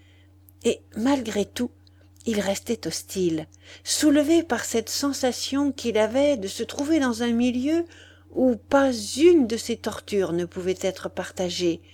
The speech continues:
ni même soupçonnée. Comment s'arrangeaient-ils donc, ces gens, pour être si calmes, si heureux dans leur incroyance religieuse, leur unique foi à la science, en face de ce terrifiant Paris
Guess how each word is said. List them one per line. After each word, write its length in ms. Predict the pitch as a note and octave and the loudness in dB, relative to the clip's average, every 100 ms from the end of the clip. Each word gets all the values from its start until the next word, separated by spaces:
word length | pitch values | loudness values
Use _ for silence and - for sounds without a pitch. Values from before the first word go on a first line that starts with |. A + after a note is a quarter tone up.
| - - - | -20 -8 4
ni 180 | C4 D#4 | 8 8
même 300 | A#3+ F#3+ E3+ | 8 4 0
soupçonnée. 720 | - E3 - F3 E3 D3+ - _ _ _ _ _ _ _ _ - - - - | -6 -8 -6 -2 -2 -4 -6 _ _ _ _ _ _ _ _ -20 -20 -14 2
Comment 400 | B3 A3 A#3 G#3 | 4 4 2 0
s'arrangeaient-ils 960 | - F#3+ F#3 G3+ G#3 G#3+ - A#3+ G#3+ | -2 -2 -2 -4 -4 -6 -4 -4 -2
donc, 280 | B3+ B3+ A3+ | 0 0 -2
ces 240 | - A3+ | -2 -2
gens, 360 | G3+ A3+ G#3+ G3 - - - | -2 -2 -4 -6 -14 -20 -8
pour 200 | C#4+ D4 | -2 2
être 280 | D4+ D4+ C#4+ | 2 0 -4
si 300 | - - - | -2 -6 -6
calmes, 500 | - G3+ F3 F3 F3+ - - | -4 -2 -2 -4 -8 -10 -8
si 320 | - C4 C4 | -2 2 4
heureux 600 | D4 F4+ D#4 C#4+ E4 G#4 - - - | 4 4 2 4 4 2 -2 -20 -2
dans 200 | B3 B3+ | 0 4
leur 240 | C4 A#3+ | 4 4
incroyance 680 | A#3 A3 - A3 A3 A3 - | 0 -2 0 0 0 -2 -4
religieuse, 920 | - F#3+ F#3+ F3 F3 E3 D#3+ D#3 D#3+ - - _ - - | -6 -4 -4 -2 2 2 2 -2 -6 -12 -20 _ -20 -4
leur 280 | A#3+ C4 - - | 2 2 2 -2
unique 420 | C#4+ E4+ F4 D4+ - | 4 6 8 6 0
foi 360 | - C4+ C#4 | -4 0 2
à 60 | C4 | 4
la 160 | B3 | 2
science, 580 | A3+ - G#3 A#3+ C#4 - G#3+ - - - _ - | 0 -2 -2 0 -2 -4 -8 -10 -20 -20 _ -4
en 140 | A3 | -2
face 420 | - G#3+ G#3+ G3+ | -2 -2 -2 -2
de 80 | G3 | -6
ce 160 | G3 G3+ | -6 -6
terrifiant 760 | - - A#3 A3 G#3 - G3 F#3 | -8 0 2 2 -2 -4 -6 -4
Paris 440 | - F#3+ F#3+ A3 | -4 -2 -2 -6